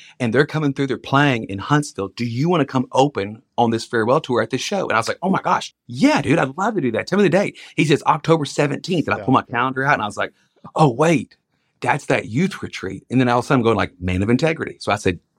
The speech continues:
Speaker 1: "Man, I can't." He said, "Oh, that's a bummer, man." I was like, "Yeah, if next time they come through, I'd love to do it." He said, "This is a farewell tour." <laughs> I said, "Oh, yeah, yeah, exactly." So I said, "Okay, so I'll,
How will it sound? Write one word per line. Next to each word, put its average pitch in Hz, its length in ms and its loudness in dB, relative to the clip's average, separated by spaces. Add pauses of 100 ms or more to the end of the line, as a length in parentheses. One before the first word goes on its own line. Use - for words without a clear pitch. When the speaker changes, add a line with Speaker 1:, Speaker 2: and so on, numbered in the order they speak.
(100)
Speaker 1:
"Man, 107 140 0
I 104 80 2
can't." 101 420 0 (320)
He 110 80 0
said, 104 200 -6
"Oh, 147 240 2
that's 127 140 -4
a 110 60 -2
bummer, 113 360 0
man." 101 140 -2
I 107 40 2
was 98 80 -2
like, 131 120 -2 (520)
"Yeah, 139 300 4 (600)
if 127 120 -2
next 156 220 2
time 185 120 -2
they 180 80 0
come 190 200 -2
through, 202 240 0
I'd 135 140 0
love 147 140 2
to 160 60 -2
do 185 140 2
it." 151 60 4
He 135 80 2
said, 107 220 -4 (220)
"This 139 120 0
is 139 100 0
a 135 60 2
farewell 110 360 0
tour." - 300 -12 (120)
<laughs> - 120 -10
I 285 140 -2
said, - 240 2 (280)
"Oh, 285 80 4
yeah, 214 220 2 (320)
yeah, 214 160 4
exactly." 147 380 -2 (200)
So 151 240 2
I 131 140 2
said, 139 200 -6
"Okay, 120 360 -4
so 131 160 -6
I'll, 131 160 4